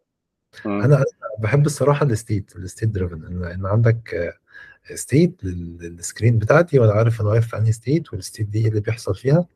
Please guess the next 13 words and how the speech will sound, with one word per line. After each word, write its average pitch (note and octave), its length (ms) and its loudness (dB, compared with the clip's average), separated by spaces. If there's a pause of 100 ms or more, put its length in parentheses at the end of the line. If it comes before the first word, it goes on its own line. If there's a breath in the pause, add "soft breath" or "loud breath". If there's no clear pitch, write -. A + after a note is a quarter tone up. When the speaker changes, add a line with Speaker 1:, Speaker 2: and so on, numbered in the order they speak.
(380 loud breath)
Speaker 2:
الموضوع G#2+ 320 8
لذيذ. F#2 280 4
Speaker 1:
مم. G2+ 240 -4 (3250)
زي، D3 580 6
يعني A#2 240 4
زي D#3 140 4
س-، - 120 -8
يعني G#2 680 0
السوفت - 320 -4
وير B2+ 80 4
يعتبر B2+ 420 2
كلها A2 300 0
ستيتس. - 600 -6